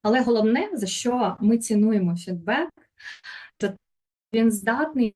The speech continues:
прискорити ваш особистий і професійний розвиток. Ми вважаємо фідбек ефективним, якщо він чесний, у форматі діалогу, своєчасний, безперервний і конструктивний з подальшими фіксаціями на певний пері-,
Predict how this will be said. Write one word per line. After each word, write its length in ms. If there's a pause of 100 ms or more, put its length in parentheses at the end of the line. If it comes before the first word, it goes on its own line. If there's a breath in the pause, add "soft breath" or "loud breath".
прискорити 840 (180)
ваш 320
особистий 960
і 80
професійний 760 (120)
розвиток. 580 (680 loud breath)
Ми 140
вважаємо 540
фідбек 460
ефективним, 840
якщо 420
він 280
чесний, 680 (140)
у 100
форматі 580
діалогу, 840 (280 loud breath)
своєчасний, 1120
безперервний 1080
і 140
конструктивний 1000
з 100
подальшими 640
фіксаціями 800
на 120
певний 380
пері-, 300